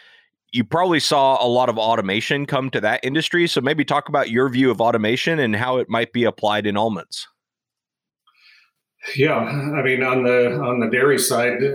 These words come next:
Speaker 2: we're giving thought to milking cows with robots. Twenty-five years ago, that was a, you know, just a foreign concept. You said that could never be done.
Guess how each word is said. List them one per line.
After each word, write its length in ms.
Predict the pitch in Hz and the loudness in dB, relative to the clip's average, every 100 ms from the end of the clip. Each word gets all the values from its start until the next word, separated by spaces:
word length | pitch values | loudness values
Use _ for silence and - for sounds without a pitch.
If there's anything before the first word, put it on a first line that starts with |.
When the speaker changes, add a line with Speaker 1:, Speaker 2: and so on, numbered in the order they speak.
| 143 - _ _ - | -6 -14 _ _ -2
Speaker 2:
we're 240 | 107 107 | 0 0
giving 400 | 107 120 127 113 | 0 0 2 0
thought 640 | 110 - 160 143 - - - | 0 0 0 0 -4 -8 -6
to 640 | 110 110 123 123 - 92 - _ _ _ _ | 0 2 2 2 0 -6 -12 _ _ _ _
milking 440 | 107 113 117 127 117 | -2 0 0 -2 0
cows 380 | 117 120 123 | 0 2 2
with 160 | 131 135 | 2 2
robots. 640 | 131 180 104 95 - - - _ _ _ _ _ _ _ | 2 2 0 -2 -4 -8 -18 _ _ _ _ _ _ _
Twenty-five 540 | - 139 131 131 123 | 0 2 2 2 2
years 260 | 123 151 135 | 4 4 2
ago, 560 | 135 139 147 127 120 104 | 4 4 4 2 0 0
that 200 | 123 127 | 0 2
was 220 | 123 107 | 2 0
a, 300 | 104 104 98 - 131 | 0 -2 -2 -8 -6
you 140 | 113 | -2
know, 280 | 101 101 98 | 0 0 -2
just 280 | 131 - 98 | -2 -2 -4
a 60 | |
foreign 540 | - - 127 123 113 110 | -8 -2 2 2 2 0
concept. 640 | 131 131 113 131 131 - | 0 0 0 0 0 -2
You 140 | 120 110 | -2 0
said 260 | 123 113 | 2 2
that 220 | 120 123 - | 2 0 -2
could 160 | 123 | 0
never 260 | 151 139 110 | 0 2 0
be 180 | 104 101 | 0 2
done. 380 | 101 101 110 | 2 0 -2